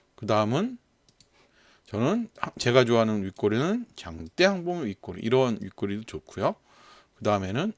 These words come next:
이렇게 위-, 위아래 꼬리가 나올 수도 있고, 또 음봉에 위아래 이렇게 꼬리가 나올 수도 있고. 하지만 제가 뭐라 그랬죠? 이, 이 패턴만 안 나오면 시가, 고가, 종가, 저가.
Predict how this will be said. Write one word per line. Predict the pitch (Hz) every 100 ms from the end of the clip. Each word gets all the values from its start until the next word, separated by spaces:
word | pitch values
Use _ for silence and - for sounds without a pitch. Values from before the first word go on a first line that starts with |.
| _
이렇게 | 98 - - 165 247 _ _ _ _
위-, | 127 -
위아래 | - 139 180 180
꼬리가 | - 143 131
나올 | 98 87
수도 | - - -
있고, | - - - _ _ _ _ _ _ _ _ _ _ _
또 | 143 143
음봉에 | 113 110 113 104 101 139 220 _ _ _ _ _ _ _ _ _ _ _ _ _ _ _ _ _ _
위아래 | - 107 110 104 120 226 _ _ _
이렇게 | _ _ - 151 - _ _
꼬리가 | - 147 139
나올 | 92 82
수도 | - -
있고. | - -
하지만 | 151 156 165 247 - - _
제가 | - 120
뭐라 | 117 139
그랬죠? | 110 - 208 - _ _ _ _ _ -
이, | 165 247 233
이 | 160 196
패턴만 | - 247 226 190
안 | 127 120
나오면 | 123 113
시가, | 107 - 226
고가, | 196 - 135
종가, | 113 101 98
저가. | - - - -